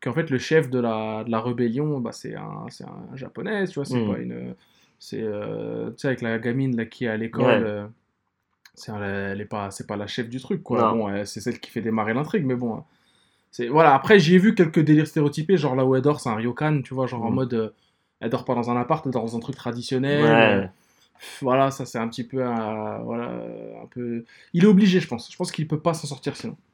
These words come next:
Speaker 2: Ouais, pour avoir certains codes graphiques aussi, j'imagine.
Speaker 1: Voilà, ouais. Pour mettre ce qu'il kiffe et ce qu'il veut, il est obligé,
Speaker 2: Mm.
Speaker 1: tu vois.
Speaker 2: Mm.
Speaker 1: C'est pas au niveau de Gundam et, euh, dans, dans Ready Player One et du mec qui médite avant de lancer son Gundam et qui fait du karaté. Parce que là, le,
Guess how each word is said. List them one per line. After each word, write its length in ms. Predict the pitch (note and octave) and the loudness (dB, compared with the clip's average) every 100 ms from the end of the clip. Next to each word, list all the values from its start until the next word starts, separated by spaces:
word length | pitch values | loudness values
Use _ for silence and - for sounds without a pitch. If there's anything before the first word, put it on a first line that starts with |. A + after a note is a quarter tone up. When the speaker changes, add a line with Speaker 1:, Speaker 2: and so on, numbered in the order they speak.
| - | 2
Speaker 2:
Ouais, 160 | B2+ A#2+ | 4 4
pour 140 | A2+ | 2
avoir 140 | G#2 - | 2 0
certains 340 | G#2 - G#2+ | -4 -6 -4
codes 180 | A2+ G#2 | -4 -4
graphiques 480 | A2 G#2+ - B2+ A2 | -4 -6 -6 -6 -6
aussi, 220 | - C3 | -6 -8
j'imagine. 120 | A2+ A2 | -8 4
Speaker 1:
Voilà, 320 | D3+ D3 C3 | 8 10 8
ouais. 100 | A2 - _ _ | 6 0 _ _
Pour 80 | D3 | 0
mettre 160 | D#3+ D#3 | 2 2
ce 40 | |
qu'il 180 | - D#3 | -4 -2
kiffe 240 | F#3 F#3 D#3 | 4 4 4
et 20 | |
ce 100 | - | 0
qu'il 140 | D3+ | 0
veut, 220 | C#3 E3+ | 2 4
il 60 | D3+ | 4
est 40 | |
obligé, 320 | B2 B2+ C#3+ A#2 | 2 0 0 0
Speaker 2:
Mm. 80 | |
Speaker 1:
tu 80 | F#2+ F#2+ _ - | -2 -6 _ -10
vois. 100 | B2 | -8
Speaker 2:
Mm. 80 | A2 | -2
Speaker 1:
C'est 180 | D#3+ D#3+ | 0 10
pas 80 | |
au 80 | F#3 | 12
niveau 240 | F3+ F3 F#3 | 12 12 10
de 220 | D3+ C#3+ | 10 8
Gundam 520 | D3+ D3+ E3 F3+ D#3+ | 8 8 10 8 8
et, 60 | C3+ C3+ | 4 2
euh, 540 | C3 B2+ B2+ B2+ B2+ B2+ | 0 0 0 2 2 2
dans, 480 | C3 B2+ B2+ B2+ - _ _ _ | 0 0 -2 -4 -10 _ _ _
dans 100 | C#3 | 2
Ready 220 | C#3 C#3 | 4 2
Player 180 | D3 D3 | 4 4
One 220 | C#3 E3 | 6 6
et 60 | C#3 | 6
du 120 | C3 | 4
mec 160 | D#3 D#3 | 2 2
qui 140 | D3 | 6
médite 340 | D3 D3 E3+ C#3+ | 8 8 6 4
avant 160 | C3 | 4
de 80 | C3 | 2
lancer 220 | C3 D3 | 2 -2
son 180 | C3+ C3+ | -2 0
Gundam 420 | C3 C#3+ D#3 E3+ | 2 4 6 6
et 60 | C#3+ | 4
qui 100 | C#3+ | 4
fait 120 | C3 | 2
du 100 | C3+ | 2
karaté. 540 | E3 B2+ C3+ F3+ F3 | 4 4 8 10 10
Parce 120 | D3 - | 6 4
que 80 | |
là, 100 | F#3 | 6
le, 180 | F#3 D#3+ | 8 4